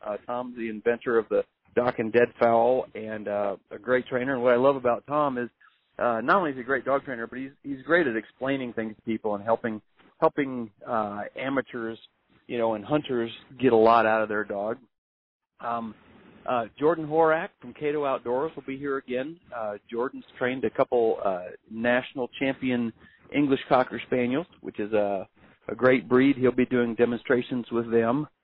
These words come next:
Chad Collins with the Quack Pack. I think you saw him last year. You know, he's got, uh, border collies, and he herds, you know, ducks around through different, uh,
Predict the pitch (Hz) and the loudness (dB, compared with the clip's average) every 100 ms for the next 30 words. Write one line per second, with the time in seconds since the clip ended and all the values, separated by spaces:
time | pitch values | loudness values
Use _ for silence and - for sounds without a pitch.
0 | _ _ _ _ - - 147 147 151 147 | _ _ _ _ -8 2 2 2 2 2
1 | 165 190 143 110 - 143 151 - 151 180 | 2 -2 -14 -14 -2 -2 -2 -6 -8 -8
2 | - - 123 156 151 151 156 - 156 151 | -12 -12 -10 -10 -10 -12 -4 4 4 6
3 | 165 147 143 151 - - 147 165 143 127 | 2 2 0 0 -8 -12 -6 -6 -4 -4
4 | 127 127 156 147 135 113 - 117 107 _ | -6 -6 -8 0 0 0 -4 -2 -2 _
5 | _ _ _ - 175 160 151 139 139 151 | _ _ _ 0 2 0 -2 0 0 -4
6 | 147 135 120 120 117 143 156 131 151 147 | -10 -12 -10 -8 -8 -8 -8 0 2 2
7 | 139 127 _ _ _ _ - 120 110 113 | -2 -12 _ _ _ _ -8 -2 -2 -2
8 | - 135 143 - - 123 120 123 123 - | 2 4 4 2 -8 -2 -2 -2 -4 -8
9 | 135 123 - 123 - 123 104 127 117 110 | -8 -6 -6 -6 -4 -6 -4 -2 2 2